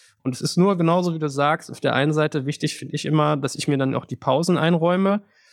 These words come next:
Zweitens, dass ich halt auch schaue, dass es so eine gewisse Nachhaltigkeit hat. Also meine Frau hat bei mir auch gemeckert, „Jetzt hast du das Studio da dreimal umgebaut, hättest du mal vorher ein bisschen besser nachgedacht, wer hätte vielleicht eine Iteration weniger getan?“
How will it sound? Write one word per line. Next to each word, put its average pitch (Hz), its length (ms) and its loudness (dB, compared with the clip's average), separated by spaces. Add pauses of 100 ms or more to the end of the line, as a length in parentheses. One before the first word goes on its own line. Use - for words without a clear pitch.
(220)
Zweitens, 165 540 0
dass 151 200 -4
ich 147 140 -4
halt 143 180 0
auch 139 180 -2
schaue, 143 260 0
dass 139 140 -6
es 143 80 -10
so 147 80 -2
eine 135 80 4
gewisse 131 220 -2
Nachhaltigkeit 175 920 0
hat. - 240 -4
Also 135 160 -4
meine 123 160 2
Frau - 160 -2
hat 139 80 -2
bei 131 60 0
mir 123 160 2
auch - 100 -8
gemeckert, 147 360 -4
„Jetzt - 120 -12
hast - 160 -10
du 117 40 -2
das 110 80 -2
Studio 135 260 -2
da 160 100 2
dreimal 151 260 2
umgebaut, 165 580 0
hättest - 200 -6
du 131 60 -4
mal 123 220 2
vorher 143 280 0
ein 143 40 -6
bisschen 131 220 -4
besser 127 180 2
nachgedacht, 143 540 -2
wer 127 80 0
hätte 147 140 -2
vielleicht 135 240 -2
eine 143 200 0
Iteration 120 480 -2
weniger 123 300 2
getan?“ 180 500 0